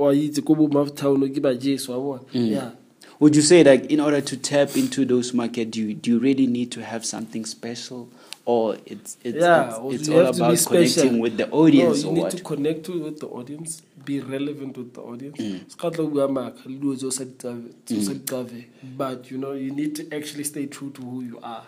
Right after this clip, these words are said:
Speaker 2: Yeah.
Speaker 1: You know what I'm saying? Because with any, whether you're going into whatever
Speaker 2: Mm.
Speaker 1: region, you have to be very authentic with yourself.
Speaker 2: Yeah.
Speaker 1: Because if you're fake, the crowd will read you.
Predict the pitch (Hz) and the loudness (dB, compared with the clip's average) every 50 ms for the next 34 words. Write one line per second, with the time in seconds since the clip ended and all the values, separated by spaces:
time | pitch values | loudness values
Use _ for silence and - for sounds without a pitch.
0 | - - 131 117 110 101 95 95 - 117 120 120 131 135 139 131 127 120 120 127 | -8 -4 -2 0 0 -2 -4 -6 -12 -16 -14 -10 -10 -8 -8 -8 -10 -12 -12 -14
1 | 120 120 117 120 - 131 123 123 120 127 123 123 - - 170 170 160 165 151 143 | -14 -14 -14 -12 -12 -12 -10 -10 -10 -12 -12 -12 -8 -4 -4 -2 -2 -2 0 0
2 | 151 160 170 170 175 156 151 143 123 120 139 147 151 151 147 147 147 143 143 147 | 2 0 0 0 -2 -2 -2 -4 -6 -4 -6 -6 -4 -4 -4 -4 -6 -8 -10 -14
3 | 139 131 127 127 123 120 120 123 123 127 123 135 143 156 165 165 156 151 156 151 | -14 -12 -12 -10 -10 -10 -10 -10 -10 -8 -4 -2 0 2 2 0 0 0 2 2
4 | 147 143 139 131 127 123 117 117 113 117 117 120 127 131 123 120 110 101 120 123 | 2 2 0 -2 -4 -8 -10 -12 -12 -14 -10 -4 -4 -2 0 0 0 -2 -4 -8
5 | 120 120 123 123 123 127 131 123 - 135 120 120 120 120 120 117 113 117 123 120 | -8 -8 -10 -8 -8 -10 -10 -10 -12 -14 -12 -12 -12 -12 -12 -12 -14 -14 -18 -20
6 | 120 - _ _ - - 185 180 175 165 143 - - 151 143 135 127 139 127 - | -20 -20 _ _ -2 0 2 4 4 4 2 2 -2 -4 -4 -4 -4 -8 -10 -10
7 | 139 120 - - 120 117 - 120 117 - - _ _ - - - 113 107 101 95 | -10 -12 -10 -10 -12 -12 -12 -14 -14 -18 -20 _ _ -16 -8 -4 -4 -4 -4 -4
8 | - 143 147 143 151 170 165 165 165 147 - - 170 170 170 170 147 - - 139 | -4 -4 -2 0 0 -2 -2 0 -2 -4 -2 0 -2 -2 -2 -2 -10 -8 -6 -6
9 | 139 139 139 135 131 127 131 131 127 123 117 113 - | -6 -6 -6 -8 -10 -10 -10 -8 -10 -10 -12 -16 -20